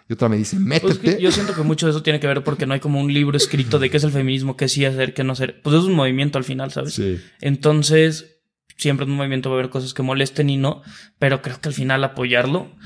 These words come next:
Speaker 2: tal vez no ser feminista activo y no ir a las marchas, este, de, de feminismos, pues sí, es algo más de, de un género en específico aquí, que es el de la mujer, pero sí, o sea,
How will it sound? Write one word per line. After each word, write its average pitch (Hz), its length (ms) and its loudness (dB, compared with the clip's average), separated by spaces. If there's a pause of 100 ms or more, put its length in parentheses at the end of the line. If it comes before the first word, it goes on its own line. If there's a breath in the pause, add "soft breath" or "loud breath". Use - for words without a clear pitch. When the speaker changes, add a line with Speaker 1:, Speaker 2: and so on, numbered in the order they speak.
(200 loud breath)
Speaker 2:
tal 294 140 4
vez 311 140 6
no 269 140 6
ser 262 220 4 (160)
feminista 202 540 2
activo 151 400 0
y 147 40 2
no 139 100 0
ir 147 80 4
a 151 60 6
las 139 180 2
marchas, 147 520 -2 (460)
este, 143 280 -2
de, 135 160 -2
de 143 200 -2
feminismos, 147 640 -2
pues 156 160 -10
sí, 135 240 -2
es 139 140 -2
algo 143 180 -2
más 135 240 -2
de, 139 280 -2 (320 loud breath)
de 131 120 2
un 135 140 4
género 175 440 4
en 151 100 -2
específico 147 500 -6
aquí, 143 220 -6
que 143 100 -6
es 139 60 -6
el 135 200 -4
de 139 60 -4
la 139 80 -4
mujer, 170 340 -4 (460 loud breath)
pero 147 240 4
sí, 143 260 0
o 160 80 0
sea, 135 380 -4